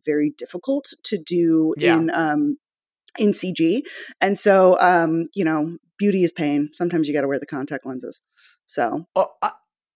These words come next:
Speaker 2: I will say one thing that was interesting that Pritch said that I hadn't really necessarily thought of this angle of it, talking about the, the potential recasting of Baylan Skoll, since, uh, Ray Stevenson obviously tragically no longer with us.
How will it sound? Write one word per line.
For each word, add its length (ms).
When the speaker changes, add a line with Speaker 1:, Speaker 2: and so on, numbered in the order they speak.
Speaker 2:
I 80
will 280
say 200
one 280
thing 160
that 60
was 140
interesting 360
that 180
Pritch 560
said 220
that 100
I 40
hadn't 440
really 240
necessarily 360
thought 220
of 160
this 240
angle 320
of 60
it, 160
talking 240
about 240
the, 320
the 120
potential 420
recasting 960
of 120
Baylan 280
Skoll, 500
since, 340
uh, 100
Ray 160
Stevenson 420
obviously 320
tragically 380
no 160
longer 280
with 200
us. 260